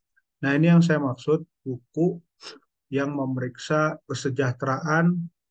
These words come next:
eh, penduduk asli Jawa dan Madura ya. Terus terang buku ini sangat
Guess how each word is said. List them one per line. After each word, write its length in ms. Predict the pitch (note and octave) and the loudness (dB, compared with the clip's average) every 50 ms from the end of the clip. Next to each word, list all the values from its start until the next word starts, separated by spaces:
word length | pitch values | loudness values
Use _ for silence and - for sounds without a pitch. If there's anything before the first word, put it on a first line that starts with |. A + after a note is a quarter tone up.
| _ _ _ _ _ _ _ _ _ _ _ | _ _ _ _ _ _ _ _ _ _ _
eh, 640 | C#3 C3+ C3 C3 C3 C3 C3 C3 C3 C3 C3 C3 C3 C3 - | -8 -6 -4 -4 -4 -4 -4 -4 -4 -4 -2 -4 -4 -2 -2
penduduk 480 | C#3+ C3+ C3+ C3+ C3 C3+ C#3+ C#3+ - | 0 2 2 2 2 2 -2 -2 -2
asli 320 | D3+ C#3 B2 - - D3+ C#3+ B2 | -8 -8 -8 -6 -6 -6 -2 0
Jawa 400 | C#3 C3+ C3 C3 C3 B2+ B2+ - _ | 0 0 0 -2 -4 -6 -8 -12 _
dan 160 | - C3 B2 B2 | -12 -12 -10 -6
Madura 400 | B2 B2+ B2 - B2 B2+ B2+ A#2+ | -8 -6 -4 -4 -4 -4 -4 -10
ya. 180 | - - - - _ _ _ _ _ _ _ _ _ _ _ _ _ _ _ _ _ _ _ _ _ _ _ _ _ _ _ _ _ _ _ | -10 -16 -20 -20 _ _ _ _ _ _ _ _ _ _ _ _ _ _ _ _ _ _ _ _ _ _ _ _ _ _ _ _ _ _ _
Terus 240 | D3+ D3+ D#3 D3+ | 2 2 2 4
terang 240 | F3 F#3+ G3 F#3+ F#3 | 2 2 2 4 6
buku 320 | F3+ E3+ E3 E3 F3 F3+ G3 | 6 4 6 6 4 2 2
ini 80 | G3+ | 2
sangat 440 | F3+ E3+ E3+ E3 E3 D#3+ D#3 D3 D3+ | -2 0 0 2 2 2 0 0 -2